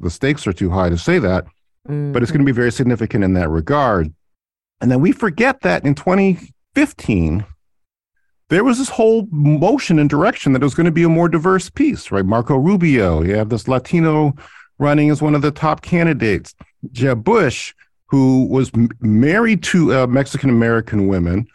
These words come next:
Speaker 1: um, had, his kids, um, are Latino. And so those are the leading candidates. And so then you,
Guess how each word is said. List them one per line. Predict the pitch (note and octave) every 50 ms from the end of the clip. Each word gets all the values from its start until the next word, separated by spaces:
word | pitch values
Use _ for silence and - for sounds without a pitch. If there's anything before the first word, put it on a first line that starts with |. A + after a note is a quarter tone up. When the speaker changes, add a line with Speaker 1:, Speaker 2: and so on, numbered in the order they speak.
| _ _ _ _ _ -
Speaker 1:
um, | - A2+ G#2 G#2 G#2 G2+ G2+ G#2
had, | G#2+ B2+ A#2+ A#2 -
his | A#2+ D3 D#3 D3 -
kids, | - - F3 E3 D#3+ C#3+ - -
um, | A#2 A#2+ A2+ A2 A2
are | A2 A2 G#2+
Latino. | G2+ G#2+ G#2 F#2+ - - G2+ F2+ E2 E2 F#2 F#2+ - _ _ _ _ _ _ _
And | A2 A#2 A#2+
so | - C#3
those | F#2 - B2+ E3+ G3 F3+
are | G3+
the | E3 C#3+ - -
leading | - A#2+ B2+ D3+ D3+ E3+ E3+
candidates. | E3+ - A3+ C4 D#4 G#3+ A#2+ - - - - - - _ _ _ _ _ _ _ _ _ -
And | B2+ A#2+ A#2
so | - - D3+ C3+ C3 B2+ B2+ B2 A#2
then | G2+ A2 B2 C3 C3+
you, | C3 A2